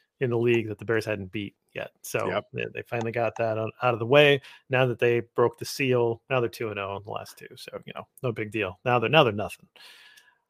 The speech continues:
Speaker 1: All right. My stat is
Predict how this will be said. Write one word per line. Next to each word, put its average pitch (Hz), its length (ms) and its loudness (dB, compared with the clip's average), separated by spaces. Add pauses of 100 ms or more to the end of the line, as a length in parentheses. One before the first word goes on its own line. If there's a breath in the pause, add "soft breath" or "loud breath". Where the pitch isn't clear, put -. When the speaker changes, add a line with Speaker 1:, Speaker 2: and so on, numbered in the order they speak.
(120)
Speaker 1:
All 143 180 8
right. 139 220 8
My 160 220 6
stat 156 540 6 (600)
is 127 680 2